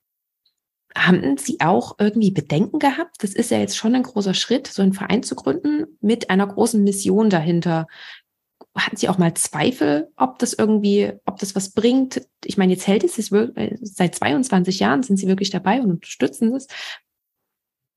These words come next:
Haben Sie wirklich auch so weit schon gedacht? Oder war das in dem Moment eher, wir müssen jetzt etwas tun und wir gründen jetzt den Verein und alles, was danach kommt, schauen wir mal?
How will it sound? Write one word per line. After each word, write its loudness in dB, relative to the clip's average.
Haben 2
Sie 2
wirklich 0
auch 2
so 2
weit 0
schon 2
gedacht? -2
Oder 2
war 2
das -2
in 2
dem 4
Moment 2
eher, 2
wir 2
müssen 2
jetzt 0
etwas -6
tun -2
und -2
wir 0
gründen 0
jetzt 0
den 2
Verein 2
und 2
alles, 2
was -2
danach 2
kommt, -14
schauen 0
wir 0
mal? -2